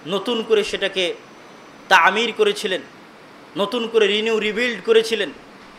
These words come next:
সেই মসজিদের মধ্যে নাকি শিবলিঙ্গ পাওয়া গেছে।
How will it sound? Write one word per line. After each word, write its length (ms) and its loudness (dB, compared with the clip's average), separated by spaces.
সেই 180 0
মসজিদের 600 2
মধ্যে 320 -6
নাকি 360 -4
শিবলিঙ্গ 800 -2
পাওয়া 260 4
গেছে। 380 -2